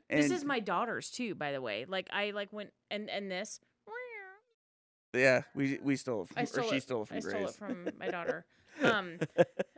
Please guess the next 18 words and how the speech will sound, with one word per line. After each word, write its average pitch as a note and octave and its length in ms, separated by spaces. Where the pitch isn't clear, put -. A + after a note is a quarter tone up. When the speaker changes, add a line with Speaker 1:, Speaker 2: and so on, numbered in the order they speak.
Speaker 1:
I G#3 160
had B3 140
to A3 60
go G#3+ 220
in G3+ 100
there, F#3 160
and E3 100
I'm F3 140
like, E3+ 260
"Sorry, C#4 480
need B3+ 240
these." G#3+ 320
Um, D#3+ 460
but B3 300
yeah, D4 220
like, A3+ 160
just - 640
psycho. G#3 800